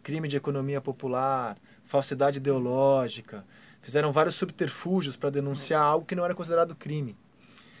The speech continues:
E um dos réus, chamado Pedro, que era dono de um cassino clandestino, o qual eu visitei, inclusive, em São Paulo, anonimamente,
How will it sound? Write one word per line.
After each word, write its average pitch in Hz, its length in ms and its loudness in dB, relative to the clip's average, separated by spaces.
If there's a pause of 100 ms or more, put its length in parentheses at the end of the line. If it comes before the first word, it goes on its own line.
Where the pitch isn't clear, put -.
(200)
E 160 120 0
um 226 120 8
dos 185 200 2
réus, 147 760 0 (280)
chamado 120 360 -10
Pedro, 143 420 -2 (680)
que - 100 -4
era 127 100 0
dono 131 200 -2
de 123 100 -4
um 127 40 -4
cassino 127 500 -6
clandestino, 127 600 -4
o 120 40 -6
qual 131 240 0
eu 123 60 -2
visitei, 123 420 -6
inclusive, 120 420 -10
em 113 40 -8
São 113 200 -10
Paulo, 120 260 -6
anonimamente, 120 920 -8